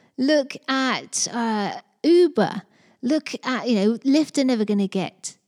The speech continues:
to the same level. Look at Coke and Pepsi. Pepsi stupidly actually went into the better game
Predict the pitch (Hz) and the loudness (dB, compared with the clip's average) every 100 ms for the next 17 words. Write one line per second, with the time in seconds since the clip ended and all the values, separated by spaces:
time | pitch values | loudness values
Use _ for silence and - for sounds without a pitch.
0 | _ 220 196 - 208 190 196 175 180 277 | _ -2 -2 -2 -2 0 -2 -2 -2 -2
1 | - 233 - 302 285 285 254 - 349 - | -2 -6 0 2 2 0 -2 -2 -4 -4
2 | - 214 240 - - _ _ _ _ _ | -4 -4 -6 -16 -20 _ _ _ _ _
3 | _ - 339 - - 294 240 208 - - | _ -6 -4 -4 -2 0 0 -2 -6 -10
4 | - - - 240 240 214 175 175 165 - | -4 -4 -2 0 0 -2 -2 -2 -4 -6
5 | - 185 190 196 202 202 196 190 190 190 | -6 -4 -2 -2 -2 -2 -2 -2 -2 0
6 | 180 - 208 - - - 220 _ _ - | -2 -2 -4 -4 -6 -6 -6 _ _ -8
7 | 170 170 190 214 | -6 -6 -4 -4